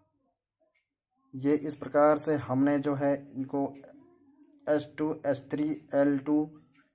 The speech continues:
डी फ़ोर में देंगे, सी टू, सी थ्री,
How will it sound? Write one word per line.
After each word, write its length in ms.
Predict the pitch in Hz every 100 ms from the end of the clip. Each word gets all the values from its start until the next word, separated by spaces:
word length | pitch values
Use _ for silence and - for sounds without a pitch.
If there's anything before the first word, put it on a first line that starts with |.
| -
डी 220 | 120 135
फ़ोर 240 | 131 143 143
में 120 | 143
देंगे, 340 | 147 143 147 151 - _ _ _ _ _ -
सी 380 | - - 156 165 - - _ _ _
टू, 240 | 147 147 156
सी 300 | - 151 151
थ्री, 420 | - 139 156